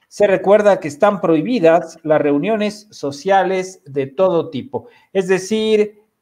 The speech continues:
eh, amigas, amigos, lo que ocurre es que, eh, el toque de queda en el fin de semana se, se acorta desde las siete de la noche hasta las cinco de la mañana al día siguiente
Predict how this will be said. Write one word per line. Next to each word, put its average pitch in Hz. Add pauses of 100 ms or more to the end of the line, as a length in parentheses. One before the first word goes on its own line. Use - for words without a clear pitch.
(200)
eh, 156 (180)
amigas, 185
amigos, 226
lo 180
que 165
ocurre 202
es 190
que, 165 (100)
eh, 143
el 143
toque 208
de 151
queda 240
en 147
el 143
fin 196
de 180
semana 185 (380)
se, 147
se 147
acorta 247
desde 151
las 135
siete 196
de 160
la 151
noche 196
hasta -
las 135
cinco 233
de 190
la 156
mañana 147
al 165
día 175
siguiente 190